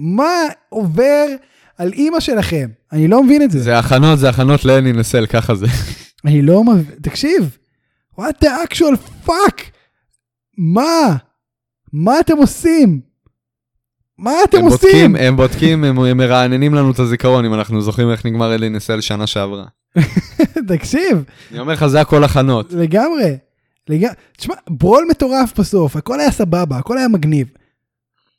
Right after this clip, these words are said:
Speaker 1: תעשו את זה חלק מהקרב. זה fucking unsanctioned, מה הגב-,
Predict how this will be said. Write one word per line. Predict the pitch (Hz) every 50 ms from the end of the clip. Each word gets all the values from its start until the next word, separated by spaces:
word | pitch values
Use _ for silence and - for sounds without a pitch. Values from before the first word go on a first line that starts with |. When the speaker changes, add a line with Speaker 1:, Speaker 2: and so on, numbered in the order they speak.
| _ _
Speaker 1:
תעשו | - 269 - - - 392 392
את | 370
זה | 403 392
חלק | - - 392 392 370 -
מהקרב. | 392 392 - - 392 403 403 381 294 247 - _ _ _ _
זה | - 247 - _ -
fucking | 302 330 - 311 311 320 320 311
unsanctioned, | - - - 330 311 320 302 277 - - 302 233 190 180
מה | 180 185 214 233 254
הגב-, | 262 233 240 208